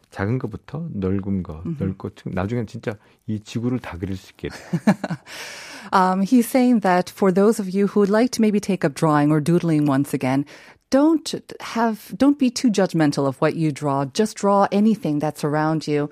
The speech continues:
Speaker 2: and don't be afraid of making mistakes. And if you build your skills up, eventually you'll be able to even draw the world. I'm not <laughs> sure about that.
Speaker 1: <laughs>
Speaker 2: 그 코로나 때문에 많은
Speaker 1: 예.
Speaker 2: 분들이 굉장히 어려워하시고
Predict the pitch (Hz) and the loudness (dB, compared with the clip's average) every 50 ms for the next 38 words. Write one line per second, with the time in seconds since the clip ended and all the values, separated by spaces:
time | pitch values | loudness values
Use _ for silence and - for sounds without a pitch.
0 | - - - - - - - 180 175 175 170 - 185 196 190 202 185 175 - - | -10 -18 -20 -20 -12 -6 -2 0 0 0 0 0 -2 -2 0 0 -2 -2 0 -2
1 | 175 175 170 160 160 160 151 - 156 147 143 143 - - 160 151 147 - - 175 | -2 0 0 -2 -4 -4 -6 -4 -4 -4 -4 -4 -4 -4 -4 -4 -4 -4 -4 -2
2 | 165 165 160 160 - 185 180 180 170 170 - - 170 147 165 208 233 247 254 247 | 0 0 -2 -2 0 0 0 0 0 -2 -4 -4 -2 2 4 6 6 6 6 4
3 | 202 214 202 180 170 - - - 180 165 160 151 - 190 240 269 262 - - - | 2 2 0 0 -2 -4 -4 -4 -2 -2 -2 -2 -2 -2 -2 -2 -2 -6 -10 -20
4 | - - _ - - 165 180 185 196 185 - 202 196 190 180 160 151 165 156 147 | -20 -20 _ -8 -4 0 0 0 0 0 -2 -2 -2 -2 -2 -2 -2 -2 -4 -4
5 | 151 - - 160 151 170 151 160 156 147 - 147 151 151 156 165 170 160 156 160 | -6 -6 -6 -6 -6 -4 -4 -4 -4 -4 -2 0 0 2 2 2 2 2 2 2
6 | 160 160 151 143 156 139 127 127 123 - - - - - - - - - 170 160 | 2 2 2 2 2 2 2 0 -2 -6 -8 -14 -14 -14 -14 -12 -6 -2 0 2
7 | 165 170 - - - 190 - 196 175 160 175 170 - - - - - - - - | 2 2 4 2 2 4 4 4 4 4 4 4 4 2 2 2 0 -2 -2 -4
8 | - - - - - 254 254 - - 127 120 - - - - - 370 466 494 508 | -8 -14 -10 -2 0 0 0 0 -2 -8 -10 -12 -14 -10 -4 0 2 2 4 4
9 | 480 - - 175 160 147 139 131 127 131 135 139 135 127 139 156 170 202 190 202 | 2 2 2 0 0 2 2 2 2 2 2 2 0 2 2 4 4 4 4 2
10 | 180 151 147 151 143 - 151 151 151 151 143 139 143 151 165 160 156 160 165 160 | 2 0 0 -2 -2 -2 -2 -2 0 0 0 0 0 0 0 0 0 -2 -2 -4
11 | - 160 - - 151 147 147 | -4 -6 -4 -4 -4 -4 -4